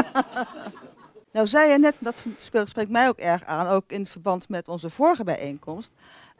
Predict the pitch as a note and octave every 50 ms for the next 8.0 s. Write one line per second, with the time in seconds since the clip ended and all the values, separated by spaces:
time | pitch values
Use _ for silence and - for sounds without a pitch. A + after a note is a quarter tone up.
0 | - - F3 F#3 F3+ E3+ C#4 D4+ D#4 C#4+ B3 A#3 - - C4 A#3 A#3 - G#3+ -
1 | - A3 A3 - - - G#3+ G3 F#3+ G3+ F#3+ - G3+ G3+ G3 - F3+ F3+ A3 A3+
2 | - G3+ G#3 G#3+ G#3 G#3 _ - F#3+ F3+ - - - E3+ - _ - A#3 C4+ B3+
3 | F3+ D#3+ - - - - _ _ _ - - - - _ - G3+ G3 F#3 G3 A3+
4 | A3+ A3 G3+ G3 A3+ A3 A#3+ D4+ - - A3+ G3+ F#3+ F3 E3+ D#3 C#3+ D3 C#3+ D3
5 | E3 F#3 - - - A3 G#3+ G3+ G#3 - - C#4 A3+ G3 F#3+ G3 - F3+ F3 E3+
6 | F3+ - _ - G#3 G3+ G3 F3 D3 C#3+ D3+ D3 D3 F3 - - - D#3 E3 E3+
7 | G3+ A#3 - A3 - - G3+ F3 E3+ D#3+ F3 - - D#4 D#4+ C4+ F3+ D3+ E3 G#3